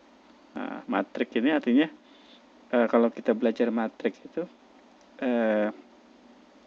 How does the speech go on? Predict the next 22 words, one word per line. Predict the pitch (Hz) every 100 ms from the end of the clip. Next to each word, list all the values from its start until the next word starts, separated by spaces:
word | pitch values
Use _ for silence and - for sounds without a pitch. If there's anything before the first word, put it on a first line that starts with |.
| - - -
misalkan | - 123 131
di | 131
sini | 110 101
product | 135 120 127 - -
manager | - 120 110 107 120
A, | - 123 135
product | 190 - 113 110
manager | 113 110 117
B, | 113
product | 135 120 107 -
manager | 110 113 - - 113
C. | - 101 - - - - -
Nah, | 107 - - - -
product | - 131 135 -
manager | 135 127 123 147 -
A | 156 127 107 220 - - - -
itu | 127 165
bisa | 151 131 117
berhubungan | 120 113 113 117 147 156 - -
dengan, | 98 113 117 120 107 85 - - -
eh, | 110
bagian | 101 98 - 107 98 92 92